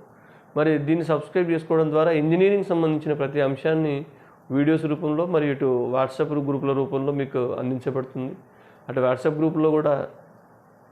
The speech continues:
మీరు ఫ్రీగా జాయిన్ అయిపోవచ్చు. మరి మెంటర్‌షిప్ కావాలనుకుంటే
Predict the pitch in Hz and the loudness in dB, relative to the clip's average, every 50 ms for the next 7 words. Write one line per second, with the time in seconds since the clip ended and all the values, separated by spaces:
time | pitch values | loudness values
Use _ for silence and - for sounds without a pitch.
0 | _ _ - 139 143 135 127 - - 139 147 147 151 143 139 143 139 143 143 143 | _ _ 0 0 2 2 0 0 0 0 2 4 4 4 4 2 4 4 2 2
1 | 139 139 139 139 139 139 - - 220 - - - - - - _ - - 139 143 | 2 0 0 0 0 -2 -8 -14 -16 -18 -20 -20 -20 -20 -20 _ -12 -4 0 0
2 | 143 135 135 139 143 156 160 156 - 180 170 165 156 147 147 147 147 143 143 147 | 2 2 0 0 0 0 -2 -2 -4 -2 0 2 2 4 4 4 2 0 0 -2
3 | 151 139 143 147 143 131 131 - | -4 -2 0 2 2 2 0 -4